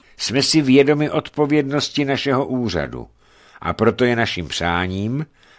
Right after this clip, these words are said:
aby bylo Senátu známo, že při provádění jeho příkazů jsme byli vedeni výlučně obecným zájmem a přáním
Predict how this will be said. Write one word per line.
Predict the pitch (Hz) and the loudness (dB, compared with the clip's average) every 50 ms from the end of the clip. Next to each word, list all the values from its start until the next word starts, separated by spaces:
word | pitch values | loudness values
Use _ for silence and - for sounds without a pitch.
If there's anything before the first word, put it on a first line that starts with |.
| - _ | -16 _
aby | - 117 107 113 113 | -2 0 2 2 2
bylo | 98 107 120 123 120 | 2 2 2 2 2
Senátu | - - 117 117 117 117 117 117 107 - 95 87 | 0 0 -2 -2 -2 -2 -2 -4 -4 -4 -4 -4
známo, | 76 76 73 80 82 82 80 82 82 82 87 98 110 131 151 - _ _ _ _ _ _ _ _ | -4 -4 -4 -2 -2 0 0 0 0 -2 -2 -2 -2 -2 -2 -6 _ _ _ _ _ _ _ _
že | - 107 104 117 | -8 0 0 0
při | 101 110 - - 104 - | 0 -2 -6 -4 -4 -4
provádění | 127 - 85 85 95 104 104 120 127 127 135 131 127 135 131 131 135 | -4 -4 0 2 2 4 4 4 2 2 0 -2 -2 -2 0 0 0
jeho | 131 123 101 90 | 0 0 -2 -2
příkazů | 78 - - 101 101 87 - 113 110 95 107 117 123 127 135 147 _ _ _ _ _ | -4 -4 -6 -6 -6 -4 -2 -2 -2 -2 -2 -4 -4 -4 -6 -8 _ _ _ _ _
jsme | - - 95 101 92 | -8 -6 -4 -4 -2
byli | 85 104 117 107 104 | 0 0 2 2 2
vedeni | 90 98 107 101 113 113 113 117 110 | 2 0 0 0 0 -2 -2 -2 -4
výlučně | 90 87 101 117 127 131 131 151 151 147 - - 143 151 143 | -4 -2 2 2 4 4 4 2 0 0 -2 -4 -4 -6 -6
obecným | - 135 120 110 127 117 - - 92 80 71 67 | -4 -4 0 0 0 -2 -2 -6 -8 -8 -8 -8
zájmem | 64 76 80 80 82 87 90 92 104 110 113 123 131 107 - - _ _ _ _ - - - _ | -6 -4 -2 -2 -2 -2 -2 -4 -4 -4 -4 -6 -8 -10 -14 -18 _ _ _ _ -20 -20 -20 _
a | - 82 | -12 -10
přáním | - - - - 98 104 104 107 110 113 113 117 123 127 135 143 151 | -10 -8 -6 -4 -2 0 2 2 0 0 0 -2 -2 -2 -2 -2 -4